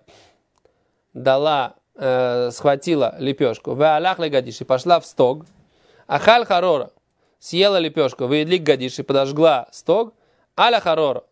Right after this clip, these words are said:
за лепешку, мишалем незакшолем, платит полный ущерб,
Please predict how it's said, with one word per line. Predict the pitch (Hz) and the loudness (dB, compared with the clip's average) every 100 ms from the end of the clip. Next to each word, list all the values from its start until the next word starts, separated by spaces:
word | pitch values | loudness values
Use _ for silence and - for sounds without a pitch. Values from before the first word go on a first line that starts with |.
| - | -12
за | 139 175 | 0 2
лепешку, | 202 175 151 - 127 | 2 0 -2 -2 -8
мишалем | 135 160 143 | 0 0 2
незакшолем, | 131 123 160 185 | -4 -6 -4 -2
платит | 165 156 143 | 0 0 -2
полный | 160 165 190 | -2 -2 -2
ущерб, | 233 220 | -4 -6